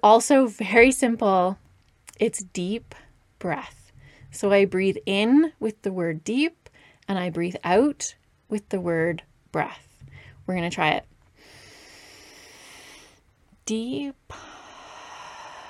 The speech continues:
breath. This mantra triggers diaphragmatic breathing or belly breathing, which has been shown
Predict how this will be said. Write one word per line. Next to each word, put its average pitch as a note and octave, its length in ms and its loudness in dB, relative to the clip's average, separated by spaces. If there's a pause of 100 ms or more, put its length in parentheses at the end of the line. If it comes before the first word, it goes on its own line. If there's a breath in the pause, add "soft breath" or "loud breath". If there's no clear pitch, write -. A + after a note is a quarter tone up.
(680 loud breath)
breath. F3 640 -14 (3250 soft breath)
This G#3+ 420 6
mantra G#3 600 6 (280)
triggers G3+ 640 4 (220)
diaphragmatic F#3+ 1040 2
breathing A3+ 540 4
or G3+ 420 6
belly F#3+ 380 2
breathing, - 440 -6
which F#3+ 340 -2
has G3+ 340 2
been C#4+ 380 4
shown G3+ 460 0